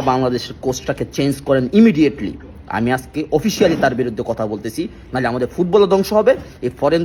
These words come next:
প্লেয়ারগুলো যে আসতেছে, তাদের আবেগ, ভালোবাসা, দেশপ্রেম আর কয়দিন পর পাবেন না, আর কয়দিন পর পাবেন না। হামজা আজকে যা করছে, যা দেখাইছে, এই ভালোবাসা হামজা বেশি দিন থাকবো না, পারবে না সে দিতে।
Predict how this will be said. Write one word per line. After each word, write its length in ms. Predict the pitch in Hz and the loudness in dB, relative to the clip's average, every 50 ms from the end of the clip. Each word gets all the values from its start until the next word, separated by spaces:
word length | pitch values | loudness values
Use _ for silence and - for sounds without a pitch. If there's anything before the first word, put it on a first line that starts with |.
| 160 | -2
প্লেয়ারগুলো 420 | - 160 160 156 160 151 165 165 160 | -2 0 2 2 2 0 -2 -2 -2
যে 120 | 139 131 | -2 0
আসতেছে, 440 | 113 147 156 - - 180 151 - 147 117 - - - - - | -2 -2 -2 -2 -4 -4 -2 -2 -4 -4 -4 -8 -20 -12 -8
তাদের 200 | - 120 123 120 - - | -6 -4 -4 -4 -4 -2
আবেগ, 320 | 117 127 131 127 131 117 101 104 | 0 0 0 0 -2 -4 -4 -6
ভালোবাসা, 420 | 98 101 120 139 135 139 131 - 117 101 131 | -6 -2 -2 0 0 0 0 -2 -6 -2 -2
দেশপ্রেম 360 | 151 147 - - - 151 127 - - - - | -2 -2 -4 -2 0 0 0 0 -4 -12 -10
আর 100 | - 117 117 - | -8 -8 -6 -4
কয়দিন 220 | 123 120 120 120 | -4 -4 -4 -4
পর 120 | 110 127 113 | -6 -6 -8
পাবেন 300 | - - 233 247 220 180 127 | -4 0 2 2 2 2 -2
না, 60 | 90 - - - - - - | -8 -12 -14 -20 -20 -16 -4
আর 120 | - 127 - - | -2 -2 -2 2
কয়দিন 220 | - 165 170 185 196 | 2 2 2 2 0
পর 120 | 202 190 | -2 0
পাবেন 240 | - 190 196 208 185 147 110 | 2 2 2 2 0 0 -2
না। 60 | 87 - - - - - - - | -4 -8 -14 -20 -20 -20 -4 -2
হামজা 240 | 147 151 147 135 147 | 0 0 2 2 2
আজকে 200 | 143 - - 139 117 104 | 0 0 -4 -6 -4 -2
যা 80 | 120 117 131 - - | -4 -4 -4 -4 -4
করছে, 240 | 156 135 - - 123 113 | -6 -6 -4 -6 -8 -4
যা 140 | 107 110 110 | -2 -2 0
দেখাইছে, 400 | 107 180 190 - 175 - - 135 - - - - - - - - | 2 2 2 2 2 0 -2 -6 -8 -8 -12 -20 -20 -20 -10 -2
এই 100 | - 180 | 0 0
ভালোবাসা 460 | 151 139 143 165 170 180 165 - 139 107 - - | 0 2 0 2 2 2 2 2 -4 -6 -4 -6
হামজা 220 | 123 127 120 120 113 | -8 -6 -4 -4 -4
বেশি 200 | 127 135 - 131 | -4 -6 -6 -8
দিন 140 | 127 131 | -10 -8
থাকবো 280 | 131 160 160 139 123 123 | -6 -6 -6 -4 -4 -6
না, 120 | 113 92 69 - - - - - - - - | -6 -6 -10 -12 -18 -20 -20 -20 -20 -10 -2
পারবে 220 | - 220 233 226 226 | 0 2 4 4 4
না 80 | 208 190 | 4 2
সে 120 | - 170 | 0 -2
দিতে। 240 | 147 135 131 131 110 | -4 -4 -6 -6 -6